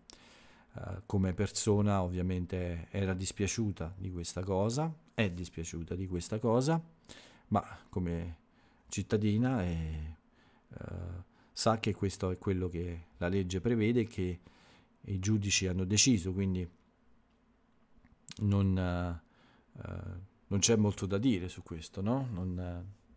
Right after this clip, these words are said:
non c'è niente di illegale in questo, ma ancora è una cosa difficile da accettare per molti italiani, perché, eh, quest'uomo insieme ad altri è stato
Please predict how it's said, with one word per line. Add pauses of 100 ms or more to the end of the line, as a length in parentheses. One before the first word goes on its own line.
non
c'è
niente
di
illegale
in
questo,
ma (640)
ancora
è
una
cosa
difficile
da
accettare
per
molti
italiani,
perché, (380)
eh,
quest'uomo
insieme
ad
altri (760)
è
stato